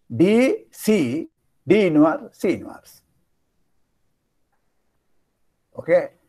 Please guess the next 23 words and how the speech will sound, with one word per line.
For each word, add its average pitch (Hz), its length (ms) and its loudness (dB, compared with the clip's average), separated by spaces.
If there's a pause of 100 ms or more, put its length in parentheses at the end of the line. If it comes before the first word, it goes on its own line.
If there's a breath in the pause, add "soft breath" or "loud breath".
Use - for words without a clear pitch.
(200)
so 147 60 -6
there 160 160 2
is 165 100 -2
no 190 200 6
in-between 170 680 2
things 131 280 -4
here 95 280 -10
now. - 240 -20 (800)
So 117 80 -6
this 147 240 -4
is 160 60 -8
the 170 80 -2
best 151 200 -2
thing 123 140 -6
you 110 80 -12
can 87 200 -16
do. 95 100 -8
Of - 120 -14
course, 254 160 -10
you 160 100 -4
can't 190 300 -6
bring 143 220 -2
them 190 200 -2